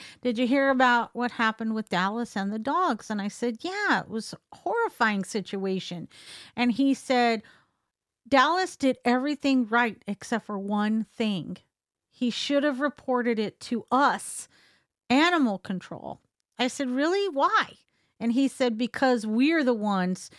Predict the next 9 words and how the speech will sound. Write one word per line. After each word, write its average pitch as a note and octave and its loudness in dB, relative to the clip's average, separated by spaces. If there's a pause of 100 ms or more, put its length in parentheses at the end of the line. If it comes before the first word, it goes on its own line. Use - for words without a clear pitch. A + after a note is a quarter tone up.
(260)
that A3+ 2
can A3+ 0
s-, - -10 (120)
cite - 0 (600)
and G#3+ 0 (220)
go A3+ 0
after A3 0 (360)
these A#3 2
people - -4